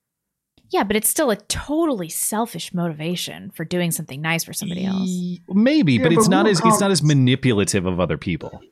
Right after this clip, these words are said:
Speaker 3: Yeah, and plus
Speaker 1: Hmm.
Speaker 3: something like that would be called reconciliation. So it's something that me and my siblings often do. We do something in order to try to get forgiveness. Yeah, it can be seen as selfish, but if we try to reconcile with one another, we kinda have that understanding.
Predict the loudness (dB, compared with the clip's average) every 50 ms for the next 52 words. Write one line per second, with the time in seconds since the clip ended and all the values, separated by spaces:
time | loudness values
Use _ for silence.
0 | _ _ -20 -20 -20 -20 _ _ _ _ _ _ _ _ _ _ _ -2 -2 0
1 | 0 0 0 2 2 2 2 2 2 2 2 4 2 2 2 2 0 0 0 0
2 | 0 0 0 0 0 0 0 0 -2 -4 -6 -8 -6 -6 -4 -2 -2 -2 -2 -2
3 | -4 -4 -4 -6 -6 -4 -4 -2 -2 -2 -2 -2 -4 -4 -2 0 0 0 0 0
4 | 0 0 0 2 2 2 2 2 0 -2 -4 -6 -6 -4 -2 -2 -2 -2 0 -2
5 | -4 -4 -2 -4 -4 -2 -2 -4 -6 -8 -12 -18 _ _ _ _ _ _ _ 0
6 | 2 2 4 4 2 2 0 -2 -4 -6 -8 -6 -4 -2 -2 -2 -2 -2 -4 -4
7 | -4 -2 -2 -2 0 0 0 0 -2 -2 -2 -2 -2 -2 -2 0 0 0 0 -2
8 | -4 -6 -6 -8 -8 -8 -4 -2 -2 0 0 0 -2 -2 -2 -2 -2 -2 -2 -2
9 | -4 -4 -2 -2 -2 -2 -4 -6 -6 -4 -2 -2 -2 -2 -4 -6 -6 -4 -2 -2
10 | -2 -4 -6 -10 -8 -6 -4 -4 -4 -4 -6 -6 -4 -2 -2 -2 -2 -2 -4 -4
11 | -4 -6 -8 -8 -6 -4 -4 -4 -4 -4 -2 -4 -4 -4 -4 -6 -6 -6 -4 -6
12 | -6 -6 -6 -8 -6 -4 -2 -2 0 -2 -2 -4 -6 -8 -8 -8 -8 -8 -8 -10
13 | -12 -8 -6 -6 -6 -6 -8 -12 -14